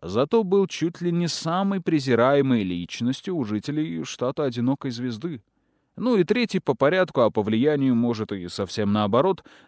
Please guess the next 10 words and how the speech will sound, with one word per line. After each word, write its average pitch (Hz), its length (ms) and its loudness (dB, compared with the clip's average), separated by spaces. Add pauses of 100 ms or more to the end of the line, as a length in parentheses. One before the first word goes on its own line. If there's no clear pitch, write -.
Джуда 123 400 4
Бенджамин. 110 800 -2 (260)
Сначала 127 480 2
бывший 123 560 0
генпрокурором, 123 1160 0
затем 95 480 -4
военным 151 440 0
министром, 131 640 0
а 104 60 0
теперь 151 360 -4